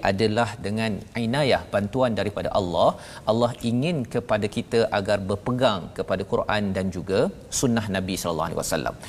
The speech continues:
Jadi pada ayat seratus satu ini Allah menyatakan, "Wa may ya'tasim billah." Barang siapa yang berpegang teguh. Istilah ya'tasim ini, tuan-tuan sekalian, Ustaz, ya, sebenarnya, eh, ada kaitan dengan ismah, ada kaitan dengan kita melindungi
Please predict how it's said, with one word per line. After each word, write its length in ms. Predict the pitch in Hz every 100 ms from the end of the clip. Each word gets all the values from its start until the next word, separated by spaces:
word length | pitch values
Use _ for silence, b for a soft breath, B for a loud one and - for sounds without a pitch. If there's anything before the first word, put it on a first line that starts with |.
| B B B
Jadi 100 | 107 120
pada 100 | 127 214
ayat 140 | 196 -
seratus 220 | 143 139
satu 140 | 151 156 92
ini 120 | 90 -
Allah 140 | 127 113
menyatakan, 300 | 104 104 139 135
"Wa 60 | 107 123
may 80 | 175
ya'tasim 400 | 123 - 123 127 107
billah." 320 | 135 92 73 - - - - - - - - -
Barang 180 | 113 120
siapa 180 | 147 202 202
yang 100 | 139
berpegang 380 | 127 - 120 107 104
teguh. 260 | 117 82 - B B B B B
Istilah 280 | 110 165 190 160
ya'tasim 460 | 135 - 170 - 123 110
ini, 180 | 92 101 165
tuan-tuan 260 | 156 104 107
sekalian, 300 | 107 98 98 170 151
Ustaz, 180 | 98 80
ya, 60 | 107 160
sebenarnya, 400 | - 107 113 127 117 101 - 80
eh, 100 | 104 -
ada 100 | 98
kaitan 220 | 117 110 104
dengan 160 | 98 - 131
ismah, 400 | - 98 87 85 -
ada 100 | 98 98
kaitan 320 | 113 113 135 127 107
dengan 220 | 101 110 104
kita 300 | 104 - 117 113 110 104
melindungi 760 | 110 110 117 120 123 135 147 139